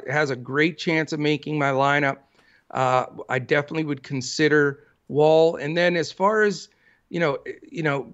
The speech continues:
Sterling Brown and, and, uh, Jae'Sean Tate,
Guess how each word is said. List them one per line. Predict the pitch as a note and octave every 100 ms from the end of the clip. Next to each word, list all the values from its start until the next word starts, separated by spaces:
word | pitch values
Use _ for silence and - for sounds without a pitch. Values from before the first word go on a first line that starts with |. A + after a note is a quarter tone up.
| _
Sterling | - - C4 D4 F#3
Brown | F#3+ G3+ A3
and, | F3+ E3+
and, | D3+ D#3 D3+ C#3 D3
uh, | C#3 C3 B2+ - _ _ _ - - _ _ _ -
Jae'Sean | E3 F3 D#3+ E3+ D#3+ -
Tate, | F#3 F#3 F3+